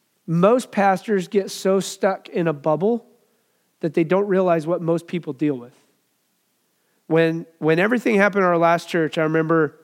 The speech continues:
thinking, when people wouldn't show up. Now, granted, it was Sunday morning, Sunday nights, Wednesday nights for the most part. Uh, when people wouldn't show up, that they just didn't care.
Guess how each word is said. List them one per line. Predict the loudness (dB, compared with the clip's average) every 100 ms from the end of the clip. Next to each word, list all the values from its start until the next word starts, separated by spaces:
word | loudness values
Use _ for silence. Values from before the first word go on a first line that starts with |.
| _ _ _ _ _ _ _ _ _ _ _
thinking, | -2 -2 0 -2 -4 -8 _ _
when | -4 -2
people | -2 0 0
wouldn't | 0 0 -4
show | -4 0 2
up. | 0 -2 -10 _ _ _
Now, | -8
granted, | -2 -2 0
it | -2
was | -2
Sunday | -2 -2
morning, | 0 -2 -2
Sunday | -2 -2
nights, | -2 -4 -4
Wednesday | -6 -4 -4
nights | -4 -8 -12
for | -8
the | -6
most | -4 -8
part. | -4 -4 -6 _ _ _ _ -8
Uh, | -6 -4
when | -2 -2
people | -2 0 0
wouldn't | 0 -2
show | 0 2
up, | 0
that | -2
they | -4 -4
just | -6 -8
didn't | -8 -8
care. | -6 -6 -6